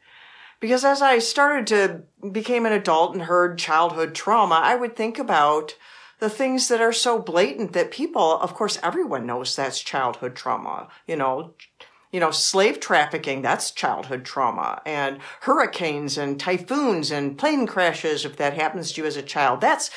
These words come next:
that's childhood trauma. But I n-, didn't validate what had happened in my life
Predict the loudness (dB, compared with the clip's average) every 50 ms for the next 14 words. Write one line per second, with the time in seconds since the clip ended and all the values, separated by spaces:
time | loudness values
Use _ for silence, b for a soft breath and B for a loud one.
0 | B B B B 0 0 2 2 0 -4 -2 2 2 2 2 2 0 -4 -6 -6
1 | -4 -2 0 0 0 0 -2 -2 -2 -2 -4 -6 B B B B B B B _
2 | _ _ _ _ _ _ _ _ _ _ _ _ _ _ _ 0 2 2 4 2
3 | 2 0 -4 -6 -8 -10 -10 -10 -8 -6 -6 -6 -8 -14 _ -12 -12 -10 -10 -10
4 | -8 -6 -4 -2 -2 0 0 -2 -2 0 0 0 2 2 0 -2 -6 -12 -10 -4
5 | -2 -2 -2 -2 -4 -4 -2 -2 -2 -2 -2 -4 -4 -4 -4 -4 -4 -4 -4 -2
6 | 0 0 0 0 0 0 0 -2 -2 -4 -10 -14 -18 -20 -20 -20